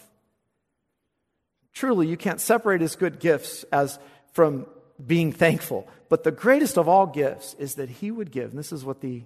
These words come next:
New Testament celebrates, the overwhelming gift is that he would give his only begotten Son to forgive us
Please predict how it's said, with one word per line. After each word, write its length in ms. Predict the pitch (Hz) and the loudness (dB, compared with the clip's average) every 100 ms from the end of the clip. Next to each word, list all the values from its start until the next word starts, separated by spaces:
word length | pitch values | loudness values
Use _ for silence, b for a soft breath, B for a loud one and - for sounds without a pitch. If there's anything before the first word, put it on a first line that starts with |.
| _ | _
New 160 | 143 131 | -10 -8
Testament 500 | - 123 - 117 - | -8 -10 -10 -10 -10
celebrates, 800 | - 113 104 95 95 - - _ _ _ _ _ _ _ _ _ _ _ _ _ _ | -8 -8 -8 -12 -18 -20 -20 _ _ _ _ _ _ _ _ _ _ _ _ _ _
the 120 | - | -4
overwhelming 720 | 175 196 190 226 226 175 123 | -2 0 4 4 2 -2 -4
gift 480 | 107 - _ - _ _ _ _ - | -8 -12 _ -20 _ _ _ _ -6
is 140 | 135 | -2
that 140 | 147 | -2
he 160 | 180 226 | -2 -2
would 180 | 339 233 | -2 0
give 220 | 190 247 | -2 0
his 160 | 160 170 | 4 4
only 260 | 185 214 | 4 2
begotten 640 | 180 170 190 196 - 185 | 0 0 4 4 4 -2
Son 600 | 180 - 175 180 156 139 b b b | -4 -6 -4 -2 -2 -6 b b b
to 100 | - | -8
forgive 500 | - 185 156 175 208 | -4 -4 -2 -2 0
us 380 | 214 175 175 - | 2 0 -2 -6